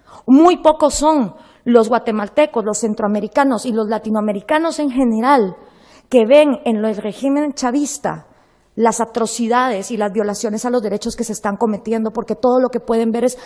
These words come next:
"Ahí hay educación gratis, ahí hay salud gratis". Nada es gratis, todo viene pagado de algo.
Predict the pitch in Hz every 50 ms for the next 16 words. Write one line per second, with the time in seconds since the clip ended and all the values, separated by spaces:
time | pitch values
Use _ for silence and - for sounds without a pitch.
0 | - - - 185 185 196 196 202 214 214 208 - 208 190 - - 190 185 185 190
1 | 214 233 226 - 226 226 - - - - - - 190 196 208 208 202 - 202 180
2 | 185 196 185 - - 220 233 240 240 240 - 196 170 - - - - _ _ _
3 | _ _ _ _ _ - 220 226 240 254 269 254 226 214 185 170 226 214 226 233
4 | - - 220 180 - - - - _ _ _ _ _ _ - 254 233 240 220 226
5 | 226 226 226 233 226 - 208 180 185 196 196 214 214 208 180 175 185 202 214 202
6 | - 180 156